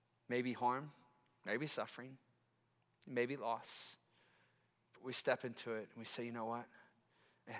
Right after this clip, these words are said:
if it, if anything, if somebody can see this decision and it can motivate them to encourage them to know God in a new way,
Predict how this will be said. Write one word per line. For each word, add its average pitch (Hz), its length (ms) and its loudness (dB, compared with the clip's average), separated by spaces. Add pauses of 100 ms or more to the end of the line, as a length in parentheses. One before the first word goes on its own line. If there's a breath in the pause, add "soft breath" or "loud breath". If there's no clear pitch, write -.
(140)
if - 160 -6
it, 127 180 2 (380)
if - 180 -6
anything, 117 380 -2 (1000 soft breath)
if - 80 -4
somebody 143 280 4
can 135 140 0
see 151 320 4
this 131 220 4
decision 120 520 0 (880 soft breath)
and 139 100 2
it 139 80 4
can 135 220 0
motivate 135 520 8
them 123 240 4
to 135 180 2
encourage 131 600 2
them 127 160 0
to 135 100 -2
know 123 300 4
God 107 380 4
in 113 160 -2
a 113 60 -2
new 123 200 2
way, 107 260 0